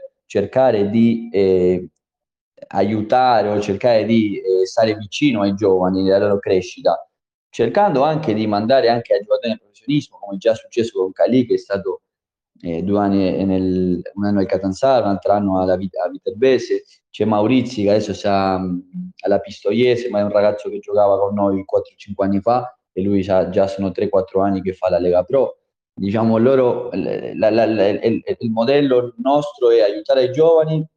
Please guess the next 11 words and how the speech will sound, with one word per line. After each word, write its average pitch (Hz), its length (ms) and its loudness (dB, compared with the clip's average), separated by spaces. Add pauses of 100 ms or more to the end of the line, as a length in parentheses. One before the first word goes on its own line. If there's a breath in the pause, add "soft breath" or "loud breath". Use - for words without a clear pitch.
(640)
a 92 60 -8
crescere 120 460 2
a 101 40 2
trecentosessanta 117 600 -2
gradi 123 420 2
e 107 40 4
ovviamente 107 600 -2 (280)
però 98 200 0
farli 98 280 0
diventare 95 440 2
anche, 98 480 -2